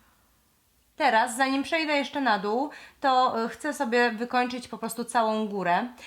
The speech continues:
I są dwie opcje. Albo mogę, mm, zrobić, zaznaczyć linię rzęs i wyciągnąć kącik cieniem, co da mi bardziej subtelny efekt. Albo mogę zrobić to eyelinerem.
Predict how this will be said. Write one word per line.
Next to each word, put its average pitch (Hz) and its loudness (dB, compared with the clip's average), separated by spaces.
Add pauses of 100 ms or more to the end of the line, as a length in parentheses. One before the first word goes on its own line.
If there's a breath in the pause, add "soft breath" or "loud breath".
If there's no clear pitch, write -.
(200 loud breath)
I 254 -4
są 311 -2
dwie 277 0
opcje. 185 -4
Albo 330 2
mogę, 269 2
mm, 226 0
zrobić, 247 -2
zaznaczyć 233 -2
linię 233 -2
rzęs 240 0
i 220 -4
wyciągnąć 233 -2
kącik 233 -4
cieniem, 202 0
co 254 -4
da 214 2
mi 226 0
bardziej 226 0
subtelny 190 -4
efekt. 190 -4 (440 loud breath)
Albo 320 2
mogę 302 4
zrobić 254 -2
to - -2
eyelinerem. 240 0